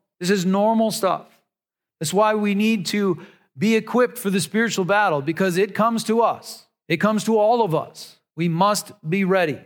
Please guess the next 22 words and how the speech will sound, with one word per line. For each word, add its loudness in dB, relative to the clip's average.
Now, 0
Peter's 2
talking 0
about -2
the -2
devil 2
prowling 0
around 0
like 0
a -2
roaring 0
lion, 0
seeking -2
whom 2
he 0
may 0
devour. 0
How 0
does 0
Peter -2
know 0
that? -2